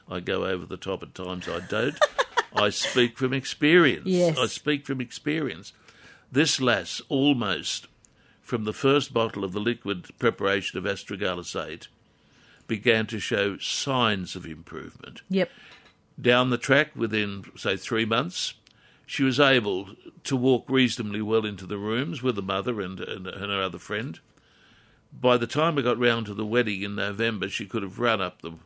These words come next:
Speaker 1: the aisle of
Speaker 2: Oh,
Speaker 1: Sacred
Speaker 2: isn't
Speaker 1: Heart.
Speaker 2: that fantastic?
Speaker 1: Now, that is a long time to be on astragalus eight formula, but there you have a case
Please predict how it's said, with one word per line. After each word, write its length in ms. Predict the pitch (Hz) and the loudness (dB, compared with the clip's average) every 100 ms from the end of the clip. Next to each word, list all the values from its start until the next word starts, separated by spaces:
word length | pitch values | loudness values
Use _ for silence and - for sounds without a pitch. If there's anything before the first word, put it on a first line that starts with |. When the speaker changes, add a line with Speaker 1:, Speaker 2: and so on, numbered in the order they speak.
| - | -12
Speaker 1:
the 120 | 104 85 | -6 -4
aisle 200 | 80 82 | -4 -2
of 20 | |
Speaker 2:
Oh, 200 | 175 165 | 0 2
Speaker 1:
Sacred 220 | 101 - 202 | 2 2 2
Speaker 2:
isn't 100 | 208 | 2
Speaker 1:
Heart. 100 | 190 | 2
Speaker 2:
that 180 | 165 - | 0 0
fantastic? 760 | 170 147 156 123 110 - - | -2 -2 -2 0 0 0 -4
Speaker 1:
Now, 60 | 117 | 2
that 180 | 143 151 | 2 2
is 100 | 123 | 2
a 60 | |
long 360 | 123 135 135 120 | 2 4 2 0
time 480 | - 147 120 98 107 | -2 0 0 0 -4
to 120 | - | -6
be 260 | 110 117 113 | -2 0 2
on 360 | 110 90 92 - | 0 -2 -4 -4
astragalus 640 | 110 - 104 104 98 - | -4 -4 -2 0 -2 -2
eight 140 | 92 90 | -4 -4
formula, 460 | 113 120 110 92 | -4 -4 -4 -6
but 200 | 87 87 | -8 -6
there 120 | 120 127 | -2 0
you 120 | 117 | -2
have 140 | 104 | -4
a 60 | 90 | -8
case 540 | - 110 76 - - | -6 -4 -4 -8 -12